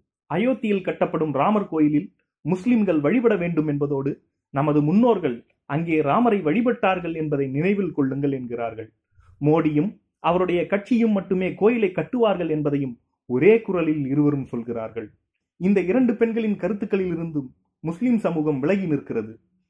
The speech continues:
இவர்கள் மிக குறைந்த எண்ணிக்கையில் உள்ளார்கள். அவர்களுடைய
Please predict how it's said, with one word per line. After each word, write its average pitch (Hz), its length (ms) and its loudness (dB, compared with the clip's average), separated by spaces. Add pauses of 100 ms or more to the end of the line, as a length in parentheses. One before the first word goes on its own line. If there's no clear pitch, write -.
(140)
இவர்கள் 151 360 2
மிக 156 300 2
குறைந்த 220 360 0
எண்ணிக்கையில் 165 520 0
உள்ளார்கள். 127 460 -4 (520)
அவர்களுடைய 185 480 0